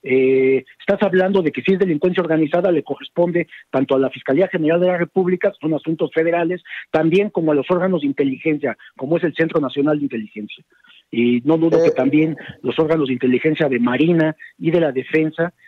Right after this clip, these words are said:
Speaker 1: tengan esta misión de identificar empresas, porque había otra empresa, hay otra empresa ahí en el organigrama, si tú lo observas,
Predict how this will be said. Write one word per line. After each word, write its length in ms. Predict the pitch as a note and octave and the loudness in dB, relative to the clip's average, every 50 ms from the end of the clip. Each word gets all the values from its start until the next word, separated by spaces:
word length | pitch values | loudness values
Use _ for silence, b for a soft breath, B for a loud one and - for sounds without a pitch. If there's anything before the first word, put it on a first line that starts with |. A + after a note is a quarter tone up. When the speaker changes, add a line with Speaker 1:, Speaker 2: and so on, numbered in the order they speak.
| b _ | b _
Speaker 1:
tengan 320 | _ D3+ D3+ D#3 C#3+ C#3+ D3+ | _ -2 0 0 0 0 -2
esta 200 | D3+ - E3+ D3+ | -2 -2 -2 -2
misión 380 | C#3 C3 B2+ - D#3 D#3+ E3+ | -2 -2 -2 -2 0 0 0
de 80 | E3 D3 | 0 0
identificar 580 | B2+ B2 B2 B2 - A#2+ - B2 - E3 D#3+ D#3+ | -2 -2 -2 -4 -6 -10 -14 -4 -2 0 0 0
empresas, 540 | D#3 - - E3+ E3 D3+ - D#3+ D#3 D3 - B B B B B B B B - | 0 0 0 0 0 0 -2 -4 -4 -4 -6 B B B B B B B B -8
porque 360 | E3 D#3+ - F#3 E3+ D3+ - b b b | -8 -2 0 0 0 0 -2 b b b
había 280 | - - C#3+ E3+ A#3 A#3 | -10 -6 -2 -2 -2 0
otra 160 | - A#3+ G#3+ | 0 -2 -2
empresa, 420 | F#3+ - G3+ G3+ G3 - G3+ F#3+ F#3 | -2 0 0 -2 0 0 -2 -2 -2
hay 100 | F3+ A3 | -2 -2
otra 120 | - G#3 | -2 -2
empresa 340 | G3+ F3 - F#3+ F#3 - F#3+ | -4 -2 -2 -2 -2 -2 -2
ahí 140 | D#3 D#3 F3 | -2 -2 -2
en 80 | F3+ F3+ | -2 -2
el 100 | E3+ D#3 | -2 -4
organigrama, 540 | C3+ C3 C3 B2+ B2+ B2+ C#3+ D#3+ E3+ D#3 | -4 -6 -6 -6 -6 -4 -4 -4 -4 -6
si 120 | - - A2+ | -10 -12 -12
tú 120 | - D3 | -8 -6
lo 120 | D3+ D3+ C3+ | -4 -4 -6
observas, 400 | - - C3+ B2+ A#2+ C#3+ D#3+ | -6 -6 -8 -6 -6 -8 -10